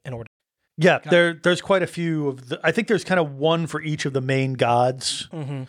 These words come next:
Speaker 2: Uh, has one that you must take the main god's thing before you
Speaker 3: Kinda,
Speaker 2: can go.
Speaker 3: kinda like a skill tree.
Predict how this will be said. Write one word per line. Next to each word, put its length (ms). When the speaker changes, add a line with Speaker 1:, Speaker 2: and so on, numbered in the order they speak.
Speaker 2:
Uh, 180
has 300
one 180
that 120
you 180
must 320
take 300
the 80
main 320
god's 360
thing 280
before 200
you 60
Speaker 3:
Kinda, 100
Speaker 2:
can 80
go. 80
Speaker 3:
kinda 140
like 100
a 60
skill 300
tree. 340